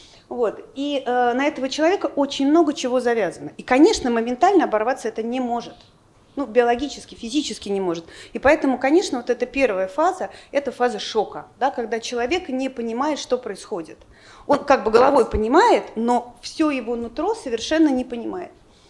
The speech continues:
А, и, да, видите, тут одновременно две, две тенденции. Конечно, уже начинает, уже запускается работа горя, но эта,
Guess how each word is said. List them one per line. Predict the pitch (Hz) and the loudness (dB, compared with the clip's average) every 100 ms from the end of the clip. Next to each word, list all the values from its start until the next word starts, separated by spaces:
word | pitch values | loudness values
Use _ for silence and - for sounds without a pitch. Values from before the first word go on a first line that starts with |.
| - - - - | -20 -20 -20 -6
А, | 220 220 220 214 214 208 208 208 - _ - _ - | 0 2 4 2 2 0 -4 -10 -20 _ -20 _ -10
и, | 254 269 277 226 - - | -6 -2 -2 -4 -10 -2
да, | 285 | -2
видите, | 254 240 | -2 -6
тут | 226 226 - - - - - | -6 -6 -6 -20 -20 -20 -4
одновременно | 226 233 247 294 311 262 | -2 0 0 2 4 2
две, | 226 254 - | 2 0 0
две | 214 226 247 | -6 2 2
тенденции. | 247 254 240 196 196 | 2 6 6 6 -2
Конечно, | 180 247 302 285 233 | 0 4 6 4 2
уже | 214 233 | 2 2
начинает, | 226 - 262 233 180 208 | 0 0 0 2 2 -2
уже | 214 | -2
запускается | 233 233 254 - 220 185 185 | -2 -2 -2 4 6 4 2
работа | 196 190 226 254 | -2 -2 -2 0
горя, | 262 427 269 214 | 4 6 4 2
но | 247 254 | -2 0
эта, | - 269 262 | 2 4 2